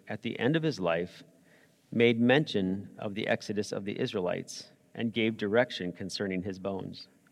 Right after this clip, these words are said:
By faith, Moses, when he was born,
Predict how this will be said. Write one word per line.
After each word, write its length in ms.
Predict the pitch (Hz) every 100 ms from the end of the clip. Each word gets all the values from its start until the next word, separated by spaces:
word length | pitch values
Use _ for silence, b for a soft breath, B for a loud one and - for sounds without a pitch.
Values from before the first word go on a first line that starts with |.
| _ b b b b _
By 160 | - 107
faith, 380 | - 123 120 120
Moses, 580 | 117 143 135 92 90 -
when 160 | 101
he 160 | 92 156
was 200 | 151 -
born, 460 | - 90 95 107